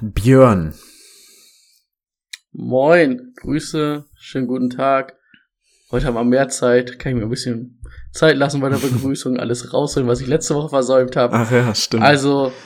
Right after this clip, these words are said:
Speaker 2: hi, hallo und Servus. Moin.
Speaker 1: <laughs> Genau, Rico, äh, leider wieder am Uni-Kram erledigen,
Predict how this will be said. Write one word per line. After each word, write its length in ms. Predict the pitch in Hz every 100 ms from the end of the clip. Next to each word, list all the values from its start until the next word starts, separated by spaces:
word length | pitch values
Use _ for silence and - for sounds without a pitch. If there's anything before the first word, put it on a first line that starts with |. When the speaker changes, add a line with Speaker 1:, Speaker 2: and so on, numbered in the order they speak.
| -
Speaker 2:
hi, 220 | 160 156
hallo 500 | 135 147 165 185 - _ _ _ _ _
und 160 | 165 165
Servus. 580 | 196 175 127 - - - _ - - -
Moin. 300 | 143 - - -
Speaker 1:
<laughs> 120 | 117 - - 151 - - _ _ _ _ - - - - _ _ - - - - - - - - -
Genau, 420 | 139 127 117 104
Rico, 460 | 95 131 131 123 117
äh, 460 | 101 107 107 - - - -
leider 480 | - 98 104 101 95
wieder 500 | 95 98 95 98 95 _ _ - - - _ _
am 540 | 92 95 95 90 95 - -
Uni-Kram 1160 | 113 113 110 110 104 98 - - 98 101 98 -
erledigen, 840 | - 101 101 101 98 101 101 101